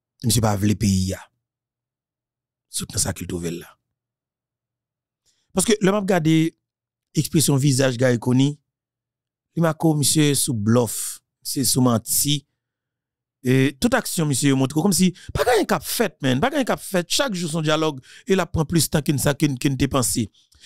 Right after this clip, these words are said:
Tel bagaille, tel bagaille. Bon, dernièrement, on dit, dans bouche ou, ou pas quoi, ou pas respecter délai. Alors, au contact belle là, bon,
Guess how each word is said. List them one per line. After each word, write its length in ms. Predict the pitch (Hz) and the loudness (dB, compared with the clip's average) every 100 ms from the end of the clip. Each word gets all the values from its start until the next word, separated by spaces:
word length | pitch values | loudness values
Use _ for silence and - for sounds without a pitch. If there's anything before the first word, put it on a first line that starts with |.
| - | -10
Tel 160 | - 196 | -2 0
bagaille, 240 | 175 165 | 2 0
tel 120 | 156 160 | 0 0
bagaille. 440 | 151 131 123 107 - - _ | 0 0 -2 -2 -8 -20 _
Bon, 100 | 185 - | -4 0
dernièrement, 360 | 180 220 208 | 0 2 2
on 120 | 202 190 | 2 0
dit, 400 | 139 196 214 - | 2 2 2 -2
dans 160 | - 180 | -2 2
bouche 320 | 156 185 - | 4 4 4
ou, 180 | 226 226 _ _ _ _ _ _ _ _ _ _ _ _ _ _ _ _ _ _ _ _ _ | 2 2 _ _ _ _ _ _ _ _ _ _ _ _ _ _ _ _ _ _ _ _ _
ou 100 | - | -2
pas 200 | 175 185 | 0 0
quoi, 240 | - 175 165 | -2 -2 0
ou 40 | |
pas 200 | 147 151 | 0 -2
respecter 560 | 147 - - 147 - 165 | -2 -2 -4 -4 -2 0
délai. 440 | 143 139 147 170 - | 2 4 2 0 0
Alors, 200 | 196 208 | -2 0
au 60 | |
contact 260 | 214 370 233 | -2 -2 0
belle 160 | 226 | 0
là, 220 | 185 214 - _ _ _ _ _ _ - _ _ _ | 0 -2 -8 _ _ _ _ _ _ -20 _ _ _
bon, 160 | - | -4